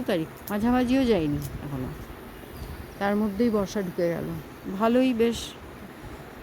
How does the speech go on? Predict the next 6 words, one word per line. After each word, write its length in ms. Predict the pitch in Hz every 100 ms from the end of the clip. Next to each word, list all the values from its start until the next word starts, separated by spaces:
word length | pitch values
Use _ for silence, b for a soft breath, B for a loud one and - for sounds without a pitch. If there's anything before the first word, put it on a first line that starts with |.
| - - - -
এরমভাবে 460 | 196 208 214 220 214
চলতে 280 | 226 208 214
থাকলে 260 | 214 202 208
তো 100 | 214
ভালোই, 360 | 190 185 196 196
বলো। 220 | 185